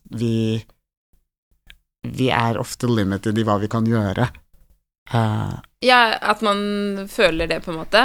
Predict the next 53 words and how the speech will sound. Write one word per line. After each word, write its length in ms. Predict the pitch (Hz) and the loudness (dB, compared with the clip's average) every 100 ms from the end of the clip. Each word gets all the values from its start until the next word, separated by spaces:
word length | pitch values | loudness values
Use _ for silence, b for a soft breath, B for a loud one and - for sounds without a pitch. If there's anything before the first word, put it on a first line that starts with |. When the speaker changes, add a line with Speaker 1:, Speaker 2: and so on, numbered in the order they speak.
| 269 | 2
Speaker 2:
eller 140 | - 202 | 4 8
at 40 | |
Speaker 1:
ja, 80 | 262 | 10
Speaker 2:
man 80 | 285 269 | 10 8
Speaker 1:
eller 40 | |
Speaker 2:
er 60 | 190 | 8
Speaker 1:
at 80 | 180 | 6
jeg 80 | |
Speaker 2:
det, 60 | - | 6
Speaker 1:
føler 160 | 247 220 | 8 8
Speaker 2:
ja. 40 | |
Speaker 1:
at 60 | 233 | 8
noen, 240 | 220 196 214 | 6 6 4
noen 200 | 208 185 | 4 4
tenker, 320 | 208 262 240 | 4 4 4
Speaker 2:
Mm. 60 | 233 | 6
Speaker 1:
og 120 | 214 | 4
også 160 | - 226 | 4 2
liksom 220 | 226 208 | 2 0
i 80 | 214 | 4
samfunnet, 640 | 220 160 - 143 123 135 B B - | 4 4 0 0 0 0 B B 0
hvordan 320 | 135 131 143 143 | 2 4 4 4
man, 220 | 139 147 | 2 2
man, 420 | 147 147 139 135 - _ _ - _ _ - | 0 0 0 -2 -8 _ _ -20 _ _ -4
jeg, 120 | 165 | 2
jeg 580 | 185 165 170 - 170 151 | 6 6 6 2 -4 -4
kunne 160 | - 165 | 4 4
aldri 140 | 139 | 4
ha 20 | 143 | 0
funnet 580 | - - 170 127 101 - | -4 2 4 6 4 2
på 80 | 123 | 2
å 40 | |
sagt 220 | - - | 2 0
til 80 | 131 | 2
en 80 | 120 | 4
annen 140 | 113 | 2
svart 200 | 110 - | -2 -4
person, 300 | 117 110 104 | -4 -4 -2
liksom, 380 | 101 101 104 101 b b b b _ _ _ _ _ _ _ - | -4 -2 -2 -4 b b b b _ _ _ _ _ _ _ -12
«Du 220 | 113 113 | -4 0
må 180 | 107 101 | 2 2
gå 120 | 107 104 | 2 2
natural», 420 | 95 85 - 95 | 2 -2 -4 -2
skjønner 260 | 104 107 107 | 0 2 2
du 20 | |
hva 80 | 107 | 0
jeg 80 | 95 | 0
mener? 140 | 110 - - | -2 -4 -12
Speaker 2:
Å, 100 | - 233 | -8 -4
sånn, 340 | - - 247 | -4 -2 4
Speaker 1:
Sånn 180 | 170 165 | 6 6
kunne 220 | - | 6
Speaker 2:
ja, 80 | 156 | 6